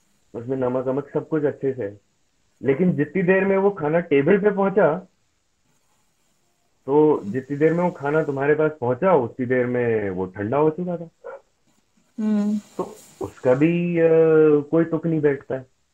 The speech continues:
Speaker 2: हाँ।
Speaker 1: आप समझ रहे हो?
Speaker 2: हाँ, हाँ।
Speaker 1: तो ये चीज, अ,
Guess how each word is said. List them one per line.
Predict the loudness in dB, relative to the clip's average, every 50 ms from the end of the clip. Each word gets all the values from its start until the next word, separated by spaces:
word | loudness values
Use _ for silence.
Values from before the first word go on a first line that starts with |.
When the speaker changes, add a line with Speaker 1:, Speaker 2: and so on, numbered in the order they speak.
| _ _ _ _ _ _ _ _ _ _ _ _ _ _ _ _ -8
Speaker 2:
हाँ। | -4 -4 -4 -2 -2 -4 -6 -6 -8
Speaker 1:
आप | -12 -12
समझ | -8 -8 -6 -4 -2 -4 -4
रहे | -6
हो? | -10 -12 _ _ _ _ _ _ _ _ _ _ _ _ _ _ -6
Speaker 2:
हाँ, | -4 -4 -4
हाँ। | -2 -2 -2 -2 -2 -6 _ _ _ _ _ _ _ _ _ _ _ _ _ _ _ _ _ _ _ _ _ _ _ _ _ -4
Speaker 1:
तो | -2 -2 -2 -2 -6 _ _ -8
ये | 0 4 4 4
चीज, | 4 2 -2 -2 -2 -2 -4 -6 -6 -4
अ, | -4 -2 -2 -2 -4